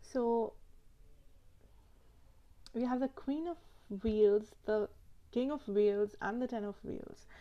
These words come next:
I see here that there is a major relationship जो आपके सामने आ सकता है। अगर आप इस पर्सन से अभी तक मिले नहीं हो, um, this person is coming, ठीक है, ये सही time पे ज़रूर, uh, आएंगे, but एक बहुत ही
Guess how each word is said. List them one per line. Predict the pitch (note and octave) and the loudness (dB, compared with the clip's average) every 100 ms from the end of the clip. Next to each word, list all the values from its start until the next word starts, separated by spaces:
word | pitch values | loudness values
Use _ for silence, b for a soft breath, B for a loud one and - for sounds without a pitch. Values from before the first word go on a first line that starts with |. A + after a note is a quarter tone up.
| B B B B | B B B B
I | - | 0
see | E4 - D#4 | 0 0 -2
here | D4+ D4 D4+ | 0 2 2
that | C4+ B3 B3 A#3+ - | 2 2 0 -2 -8
there | G3+ A#3 C#4 | -2 0 2
is | C#4 | 0
a | D4 | 0
major | B3 A3 A3+ A3 C4+ | 0 0 0 0 2
relationship | A3 G3 G#3+ G#3+ A#3+ A#3 - | 2 4 2 0 -6 -6 -4
जो | A3 G#3+ | -4 2
आपके | A3+ - A3+ | 2 2 -2
सामने | G#3 G#3 G3+ G#3 | -2 -2 -2 -2
आ | F#3+ | -4
सकता | - F#3+ - G#3 | -6 -10 -6 -6
है। | G3 G#3 | -2 -2
अगर | G3+ A#3+ | 0 0
आप | B3+ B3+ | -2 -2
इस | - | -4
पर्सन | - A3+ B3+ | -2 -2 0
से | B3 | 0
अभी | - A#3 | 2 2
तक | A3+ G#3+ | 0 -2
मिले | G3+ G3+ A3+ | 0 2 2
नहीं | A#3 A3+ A#3 | 0 -4 -4
हो, | A#3 A#3+ - B B B B | -2 -4 -6 B B B B
um, | G3+ G#3 G#3 G#3 - - - | -2 0 0 -2 -6 -18 -6
this | G#3 B3 | -2 -2
person | - C4 C4+ C#4+ | 0 0 0 -4
is | C#4 - | -4 0
coming, | G#3+ G#3 F#3 G#3+ | 0 2 -2 -6
ठीक | - G#3+ | -6 -4
है, | A#3 | 0
ये | A#3+ A3+ | 0 0
सही | - A3+ | 0 -2
time | A#3+ A#3 A3+ | 0 -2 -2
पे | A#3 A#3 | 0 0
ज़रूर, | G#3 G3+ A3 A3 - - - | 2 2 0 -2 -8 -20 -8
uh, | - G3 G3 - | -2 0 0 -2
आएंगे, | G3+ A#3 A#3 G#3 G#3 - | -2 0 4 4 4 2
but | A3 G#3+ B B B B B | 2 0 B B B B B
एक | - A3 | -2 2
बहुत | G3 G#3+ C4+ C#4 - | 2 2 0 -2 -2
ही | C#4 B3 | -2 -2